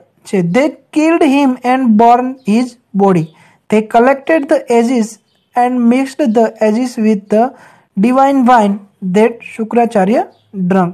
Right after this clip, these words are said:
એટલે કે ત્રીજી વખત કચ્છને પકડી અને તેના શરીરને બર્ન એટલે કે બાળી નાખે છે, તેને મારી અને બાળી નાખે છે. અને તેની જે રાખ હોય તેને ભેગી કરી અને જે શુક્રાચાર્યને પીવાનો સોમરસ,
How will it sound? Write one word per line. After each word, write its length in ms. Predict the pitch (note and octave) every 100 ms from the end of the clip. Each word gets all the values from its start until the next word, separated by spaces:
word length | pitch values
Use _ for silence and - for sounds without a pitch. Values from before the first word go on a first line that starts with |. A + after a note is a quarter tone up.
| -
એટલે 160 | A3
કે 180 | A3+ B3
ત્રીજી 380 | B3 A3 A3 B3
વખત 320 | C4 C4 C4 -
કચ્છને 340 | A3 G#3+ A#3
પકડી 400 | A#3 A3 A#3+ G#3
અને 240 | G3 A3 B3+ - _ _ _
તેના 240 | A3+ A3+ A#3+
શરીરને 480 | A#3 G#3 G#3+ A3 B3
બર્ન 400 | G3+ G#3+ A3 G#3
એટલે 140 | G#3
કે 120 | G#3
બાળી 340 | A3+ F#3 F3+ G3+
નાખે 380 | F#3 E3+ B3 F4+ _ _ _ _
છે, 280 | - - E3 E3+
તેને 160 | F#3+ G3+
મારી 320 | G3 F#3+ G#3
અને 140 | G3 F#3+
બાળી 300 | F3 D#3+ F3
નાખે 340 | D#3+ D#3 D4 G4 _ _ _ -
છે. 180 | F#3
અને 300 | F3 - A#3
તેની 380 | A#3 A#3 A#3+ B3+
જે 140 | B3 B3+
રાખ 460 | G3+ G#3 A3+ -
હોય 160 | G3+ D#3+ - _ _ _
તેને 240 | A3 A3+ A#3+
ભેગી 380 | F#3+ G3+ G#3 A#3+
કરી 280 | C4+ B3
અને 320 | G#3+ A3 A#3 A3+
જે 180 | A#3+ C4 - _ _ _ -
શુક્રાચાર્યને 840 | A3 B3+ C4 C4 A3+ A3+ A#3 B3+
પીવાનો 480 | A#3+ A#3 A3+ A3+ A#3+
સોમરસ, 680 | A#3 A3+ A#3 A#3+ G3+ -